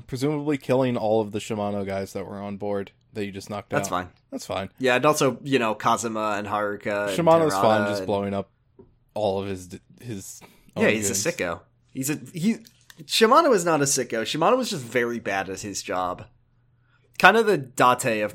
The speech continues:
Speaker 2: of Yakuza. He just kills his own guys. He betrays the Tojo clan very blatantly, like, once per game. Um, he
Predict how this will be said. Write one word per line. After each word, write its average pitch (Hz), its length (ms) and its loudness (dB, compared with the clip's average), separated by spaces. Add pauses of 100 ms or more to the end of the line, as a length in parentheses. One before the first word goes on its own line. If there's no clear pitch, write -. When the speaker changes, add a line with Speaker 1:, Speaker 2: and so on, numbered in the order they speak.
(160)
Speaker 2:
of 110 200 -4
Yakuza. 98 720 -4
He 127 160 -6
just - 340 -6 (460)
kills 160 300 4
his 147 140 -2
own 135 220 4
guys. 117 720 2 (280)
He 143 120 4
betrays 147 580 4
the 139 100 0
Tojo 123 420 0
clan 123 320 0
very 113 300 -2
blatantly, 113 720 -4
like, 104 260 -4
once 107 300 -6
per 110 240 -6
game. 107 480 -6 (580)
Um, 104 440 -2
he 117 540 -8